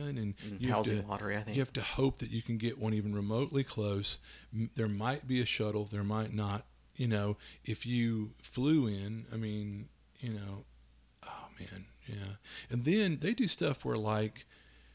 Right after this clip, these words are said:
Speaker 1: there's just, they charge you a badge to get in the venue. Then you have to hope to get your games.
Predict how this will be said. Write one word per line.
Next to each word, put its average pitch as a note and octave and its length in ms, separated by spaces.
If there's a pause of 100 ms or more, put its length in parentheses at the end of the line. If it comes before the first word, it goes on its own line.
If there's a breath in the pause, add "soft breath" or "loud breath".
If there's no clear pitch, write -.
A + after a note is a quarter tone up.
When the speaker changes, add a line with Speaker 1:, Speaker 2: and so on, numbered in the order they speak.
(240 loud breath)
Speaker 1:
there's B2 380
just, C3+ 440
they D#3 200 (300)
charge C#3+ 300
you B2 80
a - 40
badge A2+ 340
to A#2 60
get A2+ 120
in A2 100
the G2+ 60
venue. G2+ 500 (300)
Then B2 180
you D3 100
have C#3 180
to C3+ 80
hope C3+ 240
to C3+ 80
get B2 200
your A#2+ 160
games. G#2 460